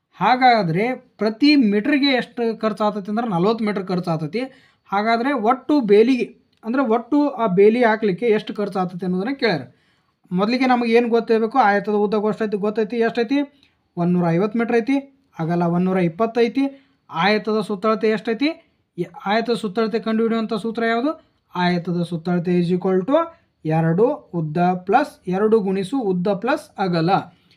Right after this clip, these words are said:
ಎರಡು ಉದ್ದ ಎಷ್ಟೈತಿ? ನೂರ ಐವತ್ತು ಮೀಟರ್ ಐತಿ.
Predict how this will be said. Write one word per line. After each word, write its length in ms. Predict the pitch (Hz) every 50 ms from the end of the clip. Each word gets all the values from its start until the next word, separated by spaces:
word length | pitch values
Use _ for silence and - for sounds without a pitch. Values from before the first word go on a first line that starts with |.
| _ _ _ _ _ _ _ _
ಎರಡು 440 | 165 165 190 214 226 233 226 226 220
ಉದ್ದ 340 | 180 160 - - 202 190 185
ಎಷ್ಟೈತಿ? 520 | 220 226 226 226 247 233 220 277 277 302
ನೂರ 280 | 285 214 185 170 165 165 160
ಐವತ್ತು 320 | 160 160 160 185 185 220
ಮೀಟರ್ 180 | 220 233 220 247
ಐತಿ. 440 | 240 247 269 277 285 277 _ _